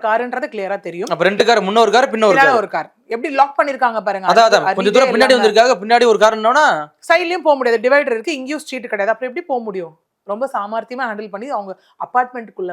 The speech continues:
Speaker 1: வந்ததுக்கு அப்புறமும் அந்த ஆண்கள் விடல, துரத்திட்டு வந்து இறங்கி வந்து நின்னு கதவை தட்டுவாங்க அந்த இடத்துல. அதுல இருந்து ஒரு ஆண் குரல் கேட்கும் அந்த வீடியோல. வீட்டுல மேல இருந்து ஃபேமிலி கீழே வந்துட்டு இருக்காங்க,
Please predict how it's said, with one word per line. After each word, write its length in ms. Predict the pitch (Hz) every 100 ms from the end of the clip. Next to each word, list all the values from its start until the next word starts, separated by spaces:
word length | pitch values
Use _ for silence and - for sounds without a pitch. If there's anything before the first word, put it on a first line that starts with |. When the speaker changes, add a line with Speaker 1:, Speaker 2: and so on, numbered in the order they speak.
| 170
Speaker 1:
வந்ததுக்கு 380 | 165 214 233 196
அப்புறமும் 280 | 175 214 240
அந்த 100 | 175 170
ஆண்கள் 260 | 190 180
விடல, 220 | 165 175 220
துரத்திட்டு 340 | 170 175 196 175
வந்து 140 | 190 185
இறங்கி 260 | 180 233 240
வந்து 160 | 190 180
நின்னு 120 | 226 175
கதவை 280 | 170 196 180
தட்டுவாங்க 400 | 160 156 202 165
அந்த 100 | 151
இடத்துல. 200 | 139 151 - _ _ -
அதுல 120 | 196
இருந்து 160 | 208 247
ஒரு 80 | 170 190
ஆண் 120 | 226
குரல் 260 | 185 180 175
கேட்கும் 240 | 160 160 151
அந்த 100 | 156
வீடியோல. 260 | 160 160 - _ _ _ 196
வீட்டுல 300 | 269 269 208
மேல 140 | 190 208
இருந்து 160 | 214 214
ஃபேமிலி 300 | 208 214 185
கீழே 160 | 214 190 165
வந்துட்டு 220 | 180 170
இருக்காங்க, 420 | 156 139 147 151